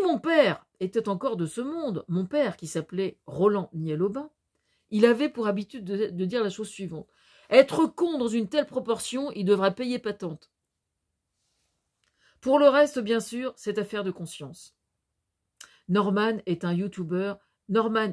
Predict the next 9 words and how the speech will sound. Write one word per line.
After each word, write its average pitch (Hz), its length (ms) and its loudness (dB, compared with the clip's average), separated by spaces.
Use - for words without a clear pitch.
est 175 200 -4
au 170 120 0
youtubeur 185 760 -4
ce - 120 -8
que 190 140 -2
Strauss-Kahn 220 720 -6
était 190 280 -8
aux 175 60 -8
politiques 160 600 -14